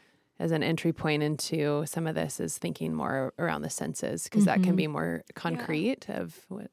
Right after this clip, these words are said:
Speaker 1: think, you know, sight, sound,
Speaker 2: Yes.
Speaker 1: smell, and describing those and seeing what you're paying attention to.
Speaker 2: Right, right.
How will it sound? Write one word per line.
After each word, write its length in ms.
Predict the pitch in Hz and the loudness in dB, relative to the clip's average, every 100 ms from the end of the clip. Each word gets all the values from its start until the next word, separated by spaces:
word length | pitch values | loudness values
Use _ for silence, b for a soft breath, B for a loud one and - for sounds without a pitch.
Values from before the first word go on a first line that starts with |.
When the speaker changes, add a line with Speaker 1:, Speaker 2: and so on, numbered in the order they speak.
| - | -8
Speaker 1:
think, 280 | 175 160 - | -8 -6 -4
you 100 | 175 | -2
know, 140 | 147 156 | -2 -4
sight, 400 | - 170 - - | -4 -4 -6 -10
sound, 500 | - - - 160 - B B B B B 208 | -10 -10 -8 -10 -14 B B B B B -4
Speaker 2:
Yes. 260 | 190 208 | -4 -4
Speaker 1:
smell, 640 | - 185 147 139 143 143 - - | 0 4 6 6 4 0 -10 -6
and 220 | 165 151 | -4 -2
describing 540 | 151 - - - 139 - | -4 -4 -2 -2 -2 -4
those 520 | 107 123 165 - - | -2 -2 -2 -4 -6
and 180 | - 170 | -6 -6
seeing 180 | - 104 | -6 -6
what 100 | - | -8
you're 80 | 165 | -8
paying 240 | - 180 180 | -8 -8 -8
attention 420 | 170 170 - 180 | -10 -10 -8 -8
to. 360 | - - 175 156 _ - | -6 -6 -6 -10 _ -12
Speaker 2:
Right, 220 | 131 110 - _ _ - | -12 -12 -16 _ _ -2
right. 220 | 185 | -2